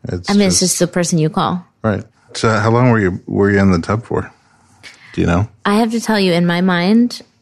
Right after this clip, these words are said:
Speaker 2: I told the story to someone and it was, like, thirty minutes. And Matt was like, "No, no, no, no." It was, like, an hour and thirty minutes.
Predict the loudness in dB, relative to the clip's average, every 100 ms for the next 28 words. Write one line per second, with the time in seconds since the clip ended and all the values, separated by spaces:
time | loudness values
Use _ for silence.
0 | _ _ -4 -4 -2 0 0 0 0 0
1 | 0 -2 0 0 2 0 -2 -6 -2 -2
2 | -4 -2 0 2 0 -2 0 0 0 -4
3 | -6 -10 -14 -6 0 2 0 0 -2 0
4 | -2 0 0 0 0 -2 -4 -6 -8 -12
5 | -14 -4 0 0 0 -2 -2 -4 -4 -4
6 | -4 -4 -6 -6 -6 -6 -8 _ -14 -12
7 | -4 -4 -4 -6 -12 -14 -16 -18